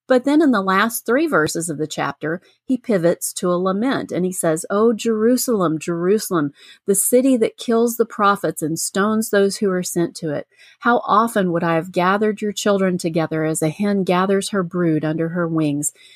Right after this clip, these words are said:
and you were not willing." As Jesus shows us, sadness and anger are both biblical responses to sin.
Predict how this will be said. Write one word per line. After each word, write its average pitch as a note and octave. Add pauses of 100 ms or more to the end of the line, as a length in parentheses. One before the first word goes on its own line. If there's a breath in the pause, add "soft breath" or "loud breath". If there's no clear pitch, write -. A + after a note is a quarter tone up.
(160 soft breath)
and E3+
you G3
were D#3+
not D#3+ (320)
willing." D#3 (920)
As F#3
Jesus A#3+
shows G3+
us, E3
sadness G3+
and G3
anger E3+
are E3
both F#3+
biblical D3+
responses C#3+
to -
sin. -